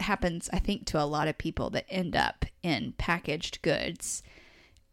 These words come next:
You know, word got out when Rodney, Captain Rodney, was making some jelly.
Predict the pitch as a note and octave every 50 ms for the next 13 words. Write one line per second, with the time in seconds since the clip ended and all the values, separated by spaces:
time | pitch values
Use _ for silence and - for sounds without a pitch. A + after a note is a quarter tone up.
0 | _ _ - F#3+ F#3 D#3+ D3+ D3+ D3+ - - E3+ F3+ G3 G3+ F#3+ F#3+ C#3 D3+ D3+
1 | D#3 D#3+ D#3 D#3+ - - F#3+ F#3 D#3+ D#3+ E3 D#3+ D#3 D3+ D3 - - - - -
2 | F3 - - - F#3 E3 - - - C#3 D3 C#3+ - - - - D#3+ D#3 D3 -
3 | - D#3 - - - - - - - - - - - D3 B2+ F#2+ C2 D2+ E2+ C#2
4 | - G3+ -